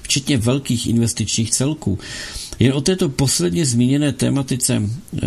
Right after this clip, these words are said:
má načteno tady autor asi deset knih. Kolik knih by se dalo napsat o současné výrobě, výstavbě,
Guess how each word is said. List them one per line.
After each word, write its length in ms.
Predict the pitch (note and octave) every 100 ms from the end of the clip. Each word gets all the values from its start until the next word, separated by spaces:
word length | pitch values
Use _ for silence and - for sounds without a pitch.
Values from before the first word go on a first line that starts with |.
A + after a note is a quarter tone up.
| G2 G2+ G2+ G2+
má 240 | A2 A#2
načteno 460 | A2 G#2 - A#2 G#2
tady 240 | G#2+ F#2+
autor 340 | G2+ F#2+ G2
asi 240 | F#2+ - F#2+
deset 380 | F2+ - F2+ -
knih. 400 | F2 D#2+ - - - - - -
Kolik 360 | D#3 G#3 A#3+ -
knih 340 | A2 C3+ B2
by 120 | F#2
se 180 | G#2+ A2+
dalo 240 | A2 A2 G#2
napsat 460 | G2+ - A2+ -
o 120 | - F#2
současné 800 | - C3 C3+ E3 D#3 - D3+ C3+
výrobě, 600 | A2 G#2+ - F#2+ F2 E2+ - - - -
výstavbě, 760 | G2 G2+ - G#2+ F#2+ F2+ F2+